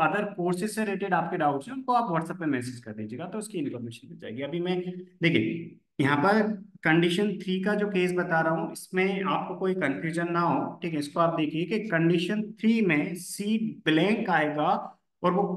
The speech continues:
कब seat blank आएगा तो आप ट्रेड को अवॉइड करेंगे, जब second candle की value आप enter कर देते हैं तो। first fifteen minute candle जो है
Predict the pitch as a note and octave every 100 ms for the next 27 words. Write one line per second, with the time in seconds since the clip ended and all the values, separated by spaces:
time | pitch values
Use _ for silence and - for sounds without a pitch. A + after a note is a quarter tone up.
0 | F#3 A3 A3+ - A3 A3 F#3+ G3+ G3+ G#3
1 | G#3 G#3+ G#3 G#3+ G#3+ G#3+ - F#3+ G3+ G3
2 | G#3 G3 G3+ G3 G3+ F#3+ G3+ A3+ - -
3 | - _ _ _ - - F#3 A3 A3+ -
4 | - - - F3 E3+ A3+ A3+ F#3+ F3 F3+
5 | F3+ F#3+ E3+ D#3 F3 F3+ F3 D#3+ D#3 F#3+
6 | G3 G3 E3 D#3 C3 A#2+ C3 D3 E3 E3
7 | E3 - E3 E3 - - _ _ _ _
8 | F#3+ A3+ G#3 G3 F#3+ G3+ G3+ - F#3+ E3
9 | E3+ F3+ E3+ C#3+ B2 F3 -